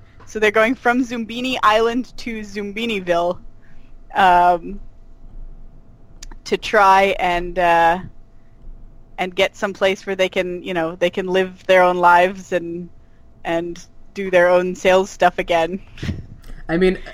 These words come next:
Speaker 2: essentially, essentially they're, like, breaking a contract, which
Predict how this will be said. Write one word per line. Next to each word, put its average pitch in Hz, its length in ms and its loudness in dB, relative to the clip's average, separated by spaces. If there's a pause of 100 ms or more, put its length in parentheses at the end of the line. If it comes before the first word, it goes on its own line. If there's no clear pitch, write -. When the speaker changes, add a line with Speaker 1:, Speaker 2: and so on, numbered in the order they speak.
Speaker 2:
essentially, 214 880 0 (320)
essentially 214 1080 0
they're, 147 280 -2
like, 135 240 -6
breaking 147 560 -2
a 131 60 -8
contract, 135 760 -8
which 135 300 -8